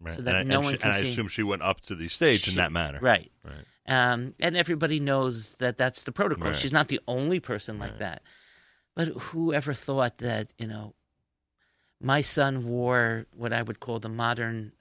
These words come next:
Speaker 2: uh, Big Day Kahuna. Uh, my son's a Kohen. When he put on the, I, the Israeli uniform,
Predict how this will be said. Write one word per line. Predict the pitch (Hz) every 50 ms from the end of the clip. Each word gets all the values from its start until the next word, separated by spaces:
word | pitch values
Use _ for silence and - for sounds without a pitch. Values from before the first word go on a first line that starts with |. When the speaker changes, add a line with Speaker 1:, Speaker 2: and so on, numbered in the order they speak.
| _ 110
Speaker 2:
uh, | 113 107 104 -
Big | 113 113 123 113 107
Day | 120 117 113
Kahuna. | - - 110 101 120 120 113 113 110 110 110 _ - _ _ _ _ _ _ _ _ _ -
Uh, | 110 110 107 113 -
my | 104
son's | - - - 117 -
a | -
Kohen. | - - 156 147 139 120 110 107 110 107 107 - -
When | 113 117 113
he | 113
put | 107 - 127 120
on | 120 117 113 110
the, | 110 113 110 110 113 107 - - -
I, | 110 113 113 - - - 104 104 _ _ _ -
the | 120 120 113
Israeli | 104 - 113 117 113 110 113
uniform, | 117 123 131 135 120 - - 113 117 113 113 110